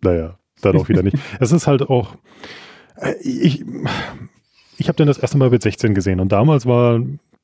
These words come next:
Speaker 1: mein Gott, die Effekte, ich weiß nicht, waren die Effekte dann wirklich hart oder so? Ich finde ja bei dem
Speaker 2: Ja.
Speaker 1: Film, also die Effekte sind schon, die Effekte haben schon richtig Zoff. Also das würde ich schon sagen.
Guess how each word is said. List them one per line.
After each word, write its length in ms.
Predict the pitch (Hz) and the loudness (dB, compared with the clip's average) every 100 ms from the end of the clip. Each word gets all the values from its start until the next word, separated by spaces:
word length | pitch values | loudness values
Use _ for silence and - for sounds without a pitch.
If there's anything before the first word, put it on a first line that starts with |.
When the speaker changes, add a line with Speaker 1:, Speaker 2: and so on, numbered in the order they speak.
| _ _ | _ _
Speaker 1:
mein 160 | 127 117 | -2 0
Gott, 220 | 127 - 123 | 0 -4 -10
die 120 | - 131 | 0 0
Effekte, 580 | 113 131 - 120 120 123 _ _ _ _ _ _ - | 2 2 2 2 0 -4 _ _ _ _ _ _ -20
ich 180 | 107 - | -18 -10
weiß 160 | 104 | -2
nicht, 160 | 151 - | -2 0
waren 140 | 110 | -2
die 80 | 127 | 0
Effekte 320 | 123 123 - | -4 -4 -4
dann 160 | 110 101 | -2 -2
wirklich 280 | 117 113 - | -4 -8 -8
hart 200 | 104 160 | -6 -2
oder 180 | 156 | -2
so? 160 | 143 147 - - _ _ _ | 0 -4 -6 -20 _ _ _
Ich 120 | - - | -4 0
finde 160 | 165 | 2
ja 40 | 147 | 4
bei 120 | 120 | 4
dem 180 | 117 127 | 4 6
Speaker 2:
Ja. 380 | 117 95 101 | 6 4 4
Speaker 1:
Film, 540 | 175 202 - - - - | 2 -2 -14 -20 -10 0
also 120 | 156 | 4
die 80 | 170 | 4
Effekte 300 | 156 220 170 | 2 0 2
sind 160 | 160 | 2
schon, 180 | 185 175 | 4 2
die 140 | 156 165 | 4 2
Effekte 420 | - 165 156 131 | 0 2 2 4
haben 140 | 143 | 2
schon 160 | 139 139 | 2 2
richtig 300 | 127 - - | 0 -2 -2
Zoff. 340 | 107 92 - - | -2 -2 -8 -4
Also 200 | 123 117 | 0 2
das 180 | 127 - | 2 0
würde 120 | 131 | 0
ich 40 | |
schon 200 | - 110 | 2 2
sagen. 340 | 104 95 92 | 4 2 2